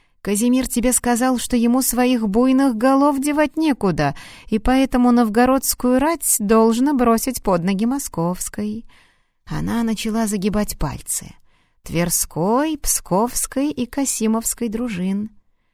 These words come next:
Прислушивающиеся к ее словам новгородцы притихли. «А коли выползете победителем из-под такого ратного молота, то он,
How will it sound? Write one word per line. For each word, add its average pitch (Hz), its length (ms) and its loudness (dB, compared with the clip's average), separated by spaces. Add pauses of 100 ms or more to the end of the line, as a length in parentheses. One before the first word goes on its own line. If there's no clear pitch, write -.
(600)
Прислушивающиеся 220 1300 0
к - 100 -4
ее 214 180 0
словам 208 400 0
новгородцы 208 560 -2
притихли. 147 680 -6 (1040)
«А 170 140 -4
коли 220 480 0
выползете 220 680 2
победителем 196 720 0
из-под 190 280 -2
такого 214 380 0
ратного 208 420 0
молота, 208 560 -2 (580)
то 156 120 -4
он, 370 320 -2